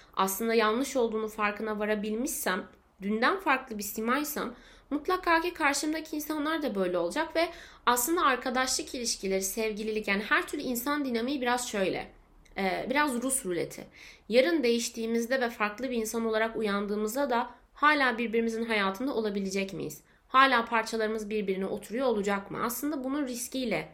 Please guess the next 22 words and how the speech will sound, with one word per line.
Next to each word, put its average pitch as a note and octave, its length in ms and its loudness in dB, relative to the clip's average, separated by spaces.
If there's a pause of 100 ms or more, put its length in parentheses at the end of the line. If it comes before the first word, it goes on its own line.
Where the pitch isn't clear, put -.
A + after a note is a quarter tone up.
(160)
her G#3 240 6
gün F3+ 260 -4 (1080)
bu A3+ 100 6
arkadaşlıkları, F#3+ 880 0
bu A3 80 -4
ilişki G3 400 -2
dinamiklerini F3+ 640 -2
sürdürüyoruz. E3 760 -4 (1200)
O D#4 120 4
yüzden D#4 440 4
de, D#4 220 2 (300)
ım, A#3 500 2
bu C#4+ 120 -2
değişiklikler D4+ 680 -2
söz D4+ 240 -6
konusu B3 320 -4
olduğunda A3 640 -2
bazı C#4 240 2
arkadaşlıkların G3+ 800 -2
bitmesi A#3+ 460 -4
gibi, G3 320 -4 (480)
atıyorum B3 600 2